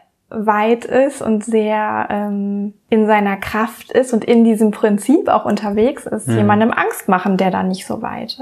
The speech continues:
Speaker 1: ist. Das, das kann ich durchaus verstehen, ja.
Speaker 2: Ja, und ich erinnere mich tatsächlich auch an frühere Zeiten, wo ich mal, ähm, einer Frau begegnet bin, die, ähm, intim begegnet bin,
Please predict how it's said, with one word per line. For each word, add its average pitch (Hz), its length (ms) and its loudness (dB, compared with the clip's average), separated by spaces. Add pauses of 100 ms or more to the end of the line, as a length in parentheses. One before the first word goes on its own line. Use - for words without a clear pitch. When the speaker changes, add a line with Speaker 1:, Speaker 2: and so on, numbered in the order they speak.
Speaker 1:
ist. - 200 -20
Das, 226 200 -14 (220)
das 214 200 -10
kann 233 140 -6
ich 254 160 -6
durchaus 247 360 -6
verstehen, 233 520 -8
ja. 233 220 -8 (760)
Speaker 2:
Ja, 139 260 2
und 113 140 -2
ich 131 160 -4
erinnere 160 260 2
mich 123 140 2
tatsächlich 113 460 0
auch 127 360 2
an 107 380 -2 (460)
frühere 123 600 2
Zeiten, 101 760 -2
wo 104 180 0
ich 104 240 -4
mal, 101 640 0
ähm, 95 640 0 (560)
einer 98 220 0
Frau 135 240 0
begegnet 110 520 0
bin, 113 560 0
die, 104 540 -4 (340)
ähm, 95 400 -4
intim 131 300 2
begegnet 110 340 0
bin, 139 240 2